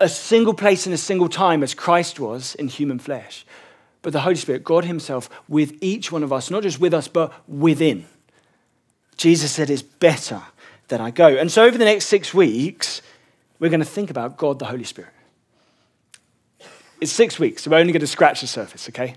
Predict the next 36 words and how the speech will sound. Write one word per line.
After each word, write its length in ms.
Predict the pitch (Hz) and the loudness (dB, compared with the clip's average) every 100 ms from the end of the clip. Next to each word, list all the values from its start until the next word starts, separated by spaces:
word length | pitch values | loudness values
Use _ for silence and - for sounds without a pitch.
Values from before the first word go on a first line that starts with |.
| _ | _
We're 100 | 151 | -2
not 140 | 156 180 | 0 0
gonna 140 | 160 | -2
do 180 | 139 156 | 0 2
it 80 | 147 | 2
all. 240 | 113 87 _ _ _ _ _ | 0 -4 _ _ _ _ _
But 80 | 165 | -4
we're 80 | 165 | -2
gonna 180 | 185 160 | -2 -6
see 600 | - 202 165 98 92 - _ _ _ _ | -4 0 0 -2 -10 -16 _ _ _ _
the 80 | 160 | -8
various 680 | 135 143 175 185 180 165 151 | -4 0 2 6 4 2 0
reasons 580 | 151 131 107 90 - - - | 2 2 -4 -14 -18 -20 -10
why 180 | 151 143 | -4 -2
Jesus 560 | 131 180 180 175 156 - | 0 2 2 2 -4 -6
could 160 | 143 | -10
say, 260 | - 123 110 | -6 -8 -2
just 200 | 247 254 | 0 0
a 80 | 262 | 4
few 200 | 320 220 | 6 6
of 60 | |
them 120 | 151 | 4
actually, 260 | 139 - 143 | 0 -2 0
there's 180 | 151 151 | 2 4
many, 240 | 175 151 | 4 4
but 220 | 123 190 | 0 -4
f-, 160 | 190 - - | -6 -8 -6
a 60 | |
few 320 | - - 220 214 | -6 -4 -2 2
of 80 | |
the 40 | 190 | 4
reasons 320 | 170 135 131 | 4 2 -2
why 120 | 135 | -4
Jesus 240 | 131 135 - | -4 -8 -8
said, 160 | 139 - - _ _ _ _ - | -10 -12 -20 _ _ _ _ -10
"Oh, 180 | 123 | -10